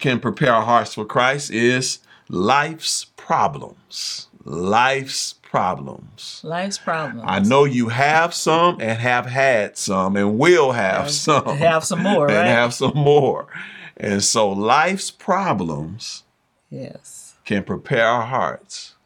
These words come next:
Speaker 1: for Christmas.
Speaker 2: Mm.
Speaker 1: We're gonna lo-, use a couple of biblical characters as case studies for us to look at how their problems prepared their hearts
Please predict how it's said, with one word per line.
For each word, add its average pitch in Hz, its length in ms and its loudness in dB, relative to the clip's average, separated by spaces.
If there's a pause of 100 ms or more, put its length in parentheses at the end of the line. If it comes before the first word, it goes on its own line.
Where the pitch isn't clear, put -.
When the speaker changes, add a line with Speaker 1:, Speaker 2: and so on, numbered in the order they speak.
(340)
Speaker 1:
for 92 100 -8
Christmas. - 800 -8
Speaker 2:
Mm. 151 320 -10 (360)
Speaker 1:
We're 151 140 2
gonna 180 220 4
lo-, 147 320 0
use 135 560 2
a 101 120 2
couple 139 480 0
of 104 580 2
biblical 123 360 2
characters 110 760 0
as 92 280 -2
case 170 340 0
studies 82 600 -6 (380)
for 123 220 0
us 120 220 0
to 110 80 0
look 117 300 -2
at 104 160 2
how 113 360 2
their 123 300 2
problems 92 600 -2
prepared 101 560 -2
their 117 220 2
hearts 73 580 -8